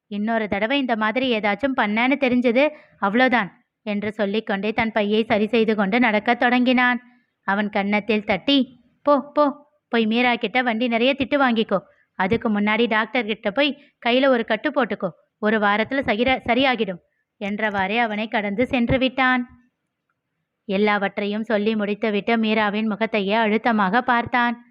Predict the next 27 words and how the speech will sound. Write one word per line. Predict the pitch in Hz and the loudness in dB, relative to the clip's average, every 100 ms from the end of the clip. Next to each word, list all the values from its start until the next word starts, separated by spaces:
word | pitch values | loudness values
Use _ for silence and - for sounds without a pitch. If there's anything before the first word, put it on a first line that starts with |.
| _ _ _ _ | _ _ _ _
"உங்களை | 202 196 214 190 | -6 -2 0 0
பத்தி | 196 196 | 0 0
நல்லா | 254 214 202 254 | 2 2 2 2
தெரிஞ்சு | 247 220 247 | 2 2 2
வச்சிருக்காரு | 233 254 226 226 | 2 0 0 -2
சீனியர். | 208 226 202 196 180 - _ - | -2 -4 -4 -4 -6 -12 _ -6
நான் | 208 214 | -2 0
இதை | 208 208 | 0 0
பண்ணது | 208 202 220 247 | 0 0 2 2
தெரிஞ்சா | 240 214 202 269 | 2 0 2 2
நீங்க | 269 247 | 4 4
என்ன | 247 220 214 | 4 2 0
திட்டுவீங்கன்னும் | 202 269 269 247 202 240 262 | 0 2 4 4 4 2 2
கரெக்டா | 202 - 269 | 0 0 0
சொல்றாரு." | 269 208 202 190 175 _ _ _ _ _ _ _ _ _ | 2 0 2 0 -4 _ _ _ _ _ _ _ _ _
"ஓ, | 196 190 226 214 165 _ _ | -2 0 2 0 -2 _ _
இதை | 180 185 | -6 0
வச்சுதான் | 247 277 277 269 311 | 0 0 0 2 4
அவர் | 285 254 | 4 2
என்ன | 247 233 | 0 0
லவ் | 214 214 | 0 0
பண்றாருன்னு | 254 220 214 208 220 233 | 0 0 2 2 2 0
சொன்னியா? | 214 185 180 196 190 _ _ _ | 0 0 0 0 -2 _ _ _
ரெண்டு | 185 190 214 | -2 0 2
மூணு | 208 196 | 2 2
தடவை | 180 214 | 2 2
பழகிட்டா | 269 254 214 226 226 | 2 2 2 0 0